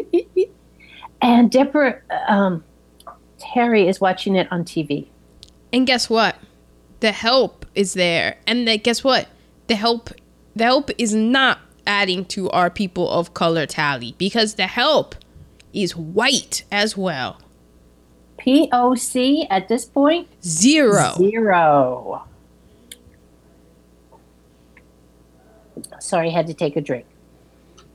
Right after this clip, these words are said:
Speaker 2: So Ken, she's watching it, and Ken comes in, and they kiss, and he, he, he, uh, mentions that her kiss is different now.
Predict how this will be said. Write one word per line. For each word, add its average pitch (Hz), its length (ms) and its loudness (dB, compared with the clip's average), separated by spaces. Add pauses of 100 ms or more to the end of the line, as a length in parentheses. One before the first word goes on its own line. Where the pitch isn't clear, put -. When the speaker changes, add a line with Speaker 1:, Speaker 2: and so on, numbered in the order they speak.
(320)
Speaker 2:
So 214 180 0
Ken, 277 580 2 (480)
she's 294 320 0
watching 247 500 0
it, 220 180 -2
and 202 120 -4
Ken 240 300 0
comes 226 380 -2
in, 208 400 0 (320)
and 180 280 0 (100)
they 220 500 -2
kiss, 220 480 -2
and 208 100 -2
he, 220 340 -2
he, 254 460 -2
he, 269 560 0
uh, 208 460 0 (720)
mentions 247 600 0
that 196 400 2 (320)
her 554 240 0
kiss - 260 0
is 185 160 -2
different 165 420 -6
now. 135 380 -6